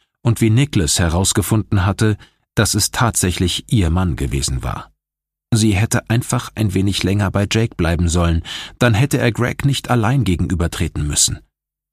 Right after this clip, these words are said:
Dann hätte sie Holly und Marie nicht in Gefahr gebracht. „Wie schwer ist Jake verletzt?“,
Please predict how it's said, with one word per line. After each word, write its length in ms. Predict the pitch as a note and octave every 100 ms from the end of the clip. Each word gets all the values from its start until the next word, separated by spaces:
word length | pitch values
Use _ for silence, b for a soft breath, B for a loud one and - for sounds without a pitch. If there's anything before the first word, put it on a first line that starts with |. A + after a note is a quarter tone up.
| _ -
Dann 240 | A2 A2
hätte 220 | A2+ A#2
sie 200 | G#2+ G2+
Holly 320 | F2 A2 C3
und 200 | F2+ F#2+
Marie 360 | G2+ F#2 G#2 B2+
nicht 180 | F#2 -
in 140 | G2+
Gefahr 340 | F#2 - F2+ E2+
gebracht. 460 | E2+ D#2+ D2+ - b b _ _ _ _ _ _ _ _ _ -
„Wie 440 | C3+ D3 D3 G#2+ - _ _ _ -
schwer 440 | - D#3+ E3+ D3+
ist 220 | G#2 - -
Jake 240 | A#2 G2 -
verletzt?“, 560 | - A2 F#2+ - -